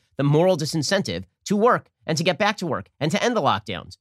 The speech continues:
But no, apparently everybody is, is just so excited about the possibility of getting a check in the mail that they're just like, "Okay, well, l-, make it two thousand dollars."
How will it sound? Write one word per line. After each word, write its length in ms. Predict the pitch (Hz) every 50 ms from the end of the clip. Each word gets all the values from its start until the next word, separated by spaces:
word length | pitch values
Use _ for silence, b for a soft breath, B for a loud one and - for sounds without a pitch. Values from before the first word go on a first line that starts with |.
| _ _ _ _ _ _ _ _ _ _ _ _ _ _ -
But 140 | 160 165
no, 120 | 180 185 165
apparently 400 | 127 147 180 185 175 156 165 160
everybody 420 | 147 151 165 143 147 139 139 123
is, 140 | 95 113 117
is 160 | - - 113
just 180 | - 131 - -
so 280 | 156 139 127 120 - -
excited 440 | 131 - - - 175 175 147 120 117
about 200 | 113 120 113 -
the 60 | 120
possibility 640 | 98 131 127 123 - 135 127 139 135 131 127 123 110
of 80 | 110
getting 160 | 127 120 120
a 40 | 123
check 200 | - - 247 -
in 80 | 170 127
the 60 | 110
mail 180 | 107 101 110 117
that 120 | 117 110
they're 120 | 135 131
just 120 | 110 113 147
like, 100 | 151 151
"Okay, 200 | 180 - 160 127
well, 220 | 127 127 - _ -
l-, 80 | 175 185
make 160 | 185 233 -
it 80 | 202 139
two 100 | 185 -
thousand 240 | 175 131 127 127 120
dollars." 180 | 98 92 90